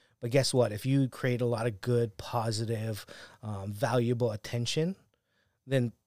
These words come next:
people will come to you. People will want to work with you. People will want to do things, and,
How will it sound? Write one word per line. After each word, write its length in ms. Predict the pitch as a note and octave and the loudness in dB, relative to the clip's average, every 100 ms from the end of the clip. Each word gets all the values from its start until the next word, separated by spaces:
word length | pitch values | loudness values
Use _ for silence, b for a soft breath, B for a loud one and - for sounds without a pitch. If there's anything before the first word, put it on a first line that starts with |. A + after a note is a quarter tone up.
| _ | _
people 320 | - D3 F3 | -6 2 4
will 80 | B2 | 4
come 240 | - B2 | 0 -4
to 140 | A2 A2 | -4 -4
you. 300 | B2+ F#2+ F#2+ | -2 -2 -8
People 340 | - C3 C#3 A#2+ | -18 -2 2 2
will 120 | A2+ | 2
want 320 | G#2 A#2 - | -2 -4 -6
to 120 | - A2+ | -10 -8
work 300 | A#2 A#2 - | -8 -8 -12
with 220 | G#2+ - | -20 -20
you. 160 | G#2+ G#2 _ _ _ | -20 -20 _ _ _
People 280 | C#3+ B2 C3 | -4 2 4
will 100 | A#2+ | 4
want 280 | A2 A#2 A#2+ | 2 0 -2
to 80 | - | -4
do 260 | A2+ G#2+ C#3+ | 0 4 4
things, 300 | - D3 C#3 | 6 4 4
and, 280 | B2 B2 A#2 | 2 0 0